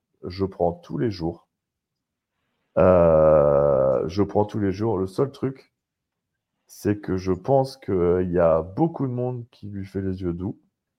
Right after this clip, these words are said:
et que nous, on n'a pas été une seule fois annoncé dans ce beaucoup de monde.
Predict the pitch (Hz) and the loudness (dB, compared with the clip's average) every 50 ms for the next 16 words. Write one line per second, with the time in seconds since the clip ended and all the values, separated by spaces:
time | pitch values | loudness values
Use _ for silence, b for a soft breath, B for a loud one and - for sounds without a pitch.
0 | _ _ _ _ _ _ _ _ _ - 82 92 95 95 95 92 90 90 90 - | _ _ _ _ _ _ _ _ _ -2 0 2 4 4 4 2 2 -2 -2 -2
1 | 85 87 98 107 120 135 131 123 104 95 90 - - 104 104 104 - 101 - - | -2 0 0 0 -2 -2 -2 -2 0 -2 -2 0 0 -2 -2 -2 -4 -8 -6 -6
2 | - 131 131 135 - 127 120 120 _ - 113 110 110 110 107 107 - - 113 113 | -6 -6 -6 -4 -4 -4 -4 -4 _ -2 0 0 0 -2 -6 -8 -8 -10 -8 -6
3 | 107 98 - - 92 92 98 101 98 - 92 90 85 82 87 - | -8 -8 -8 -10 -12 -12 -12 -12 -12 -10 -8 -8 -8 -8 -10 -14